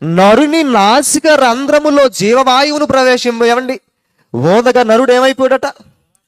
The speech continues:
జీవాత్మగా మారిపోయాడు. నరుడు జీవాత్మగా మారిపోయాడు. దేవుడు ఆత్మ అయితే నరుడు కూడా ఎవరు ఇప్పుడు చెప్పండి? జీవాత్మ. దేవుడు ఆత్మ, నరుడు కూడా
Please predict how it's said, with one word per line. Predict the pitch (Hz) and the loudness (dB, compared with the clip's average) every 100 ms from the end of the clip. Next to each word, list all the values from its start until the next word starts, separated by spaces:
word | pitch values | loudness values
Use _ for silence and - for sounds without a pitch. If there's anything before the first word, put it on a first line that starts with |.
| _ _ | _ _
జీవాత్మగా | 107 131 147 185 202 196 214 220 | -8 -4 0 0 0 -4 -2 0
మారిపోయాడు. | 220 220 220 226 214 202 139 69 143 156 _ _ _ _ - - _ | 0 -2 -4 -4 -4 -6 -14 -18 -20 _ _ _ _ _ -20 -20 _
నరుడు | 127 151 180 233 294 311 | -6 0 2 4 4 2
జీవాత్మగా | 208 - 202 277 294 - 285 277 294 | 0 0 0 2 0 0 0 2 2
మారిపోయాడు. | 277 277 294 277 277 277 190 123 - - | 2 0 -2 0 2 0 -2 -8 -12 -20
దేవుడు | - - 202 240 285 294 294 | -20 -2 2 4 4 4 4
ఆత్మ | 269 277 - 285 | 2 0 0 -2
అయితే | 269 262 254 | 0 0 0
నరుడు | 277 247 262 311 | 2 2 2 0
కూడా | 302 294 285 | 0 2 2
ఎవరు | 294 | 0
ఇప్పుడు | 294 | 0
చెప్పండి? | 269 254 277 269 202 160 147 _ _ _ _ _ _ _ _ | -2 0 -2 -4 -12 -18 -20 _ _ _ _ _ _ _ _
జీవాత్మ. | 110 135 151 190 190 190 - - - 156 _ _ _ _ _ _ | -10 -4 0 0 -2 -8 -10 -12 -20 -20 _ _ _ _ _ _
దేవుడు | 135 135 214 262 311 330 | -8 0 4 4 4 4
ఆత్మ, | 311 294 - 294 262 214 202 - - | 4 2 0 -2 0 0 -2 -8 -14
నరుడు | 117 135 170 240 254 | -6 0 2 2 0
కూడా | 240 240 226 233 277 247 120 | 0 0 2 0 -2 -6 -10